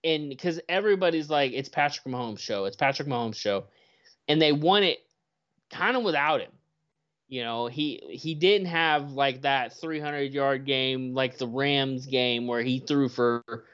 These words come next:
four hundred yards, six touchdowns, and they lost. Like, he threw one touchdown, no picks, two hundred yards. Uh, you know, his completion percentage was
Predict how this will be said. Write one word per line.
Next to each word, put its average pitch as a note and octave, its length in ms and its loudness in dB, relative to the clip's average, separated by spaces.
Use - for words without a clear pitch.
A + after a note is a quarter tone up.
four C#3 220 8
hundred C#3 320 4
yards, B2+ 360 6
six - 380 -2
touchdowns, A#2+ 720 -2
and A#2+ 100 -6
they G#2+ 80 -4
lost. A#2 560 4
Like, B2 280 0
he D#3+ 80 -10
threw E3 180 0
one D#3+ 260 0
touchdown, D3+ 640 2
no C#3+ 180 0
picks, C#3+ 800 -6
two D3+ 140 -2
hundred C#3+ 280 2
yards. C3 800 4
Uh, A#2 320 4
you B2+ 140 0
know, A2+ 160 -2
his B2 340 0
completion C3 1000 0
percentage B2+ 680 2
was A#2 440 0